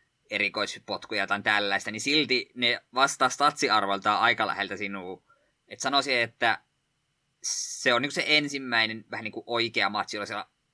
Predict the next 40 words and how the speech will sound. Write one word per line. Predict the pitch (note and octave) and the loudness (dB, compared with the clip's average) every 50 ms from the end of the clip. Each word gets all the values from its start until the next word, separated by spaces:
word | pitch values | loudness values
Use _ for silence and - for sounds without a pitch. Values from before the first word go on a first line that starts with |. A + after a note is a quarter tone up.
| _ _ | _ _
jonka | - G#2+ G2 G2+ | -14 -8 -4 -2
jälkeen | G2+ G#2 G2 G#2+ | -2 0 -2 -2
sä | G2+ A2 | -4 -6
rupeat | A2 - - G#2+ - | -6 -6 -6 -4 -4
oppimaan | A#2+ A2+ - A2 G#2+ G2+ | -6 -6 -6 -6 -6 -6
niitä | G2 - | -4 -6
skillejä, | - - B2+ B2 A#2+ A#2 A2 G2 F#2 F2+ F2+ F2+ - | -6 -4 -4 -2 -2 0 0 0 0 -2 -2 -4 -6
niin | G2+ G2 | -6 -6
sitten | A#2+ A2 A2+ B2+ B2 - | -6 -6 -4 -6 -8 -2
random | B2 C3 C3 C3+ C3 B2+ A2+ | 0 2 2 2 2 0 0
battlet-, | G2+ G#2 G2+ - - G#2 - _ _ _ _ _ _ _ _ _ | 0 -2 -2 -2 -6 -12 -12 _ _ _ _ _ _ _ _ _
battletkin | - G#2+ - G#2+ G2+ - - G#2 | -6 -4 -2 -2 -4 -4 -4 -4
alkaa | F2 G#2+ G#2 - A2 | -4 -4 -2 -2 -2
muuttua, | G#2+ G#2+ G#2+ G#2 - - | -2 -2 -6 -6 -8 -8
että | G2 - | -8 -8
okei, | - - - C#3+ A#2 A2+ | -6 0 2 2 2 2
nyt | B2+ B2+ | 0 -2
näissä | C3 B2 A#2+ B2 | -4 -4 -4 -4
niinku | A2 G#2+ A2 | -6 -6 -4
voi | G#2+ A2 G#2+ | -2 0 0
jopa | G2+ A2+ A2+ | 0 0 0
vähän | A2 G#2 A2 G#2 | 0 0 0 0
pärjätä. | G2 A2 G#2 F#2+ G2+ F#2+ F#2 F2+ F#2+ G2 - _ _ _ _ _ _ _ _ | 2 2 2 2 0 -2 -4 -6 -8 -10 -12 _ _ _ _ _ _ _ _
Et | _ | _
se | - - | -4 0
alku | - D3 D#3 D3 C3+ C3 B2 A2+ C3 | 4 4 4 4 4 2 2 2 2
on | B2+ A#2+ A2+ | 2 2 2
tahmanen, | G#2+ G2+ G2 F#2 - G#2+ G2+ F#2+ F#2+ F2+ F2 F2+ - - | 0 0 0 0 -2 -4 -4 -2 -2 -2 -4 -6 -10 -12
et | - G2 | -12 -8
se | - A2+ | -4 -4
on | G2+ G2+ | 0 2
vähän, | G2+ G#2 G#2 G#2+ - | 2 4 4 2 0
se | - - B2+ | 0 2 2
on | C3 | 4
vähän | C3 C3+ C#3 C#3 B2+ A#2+ A2+ - _ _ _ _ _ _ _ _ _ _ _ _ _ _ _ _ _ _ _ _ _ _ | 4 4 4 2 0 0 -4 -10 _ _ _ _ _ _ _ _ _ _ _ _ _ _ _ _ _ _ _ _ _ _
sinällään | - - - D#3 E3+ F3 E3+ E3 D3+ C#3 C#3 C3 C3 B2+ B2+ B2 B2 A#2+ | -6 0 2 2 4 6 6 6 4 4 2 4 4 4 4 4 2 0
harmi, | A2 - C3 C3 C3 B2+ A#2+ A#2+ A#2 | 0 2 4 6 6 6 4 4 2
että | A2 - | -2 -2
se | A2+ | -2
saattaa | - B2 A2+ A2+ - - - A2+ A2+ A2 - | 0 2 2 2 2 0 0 2 2 0 -2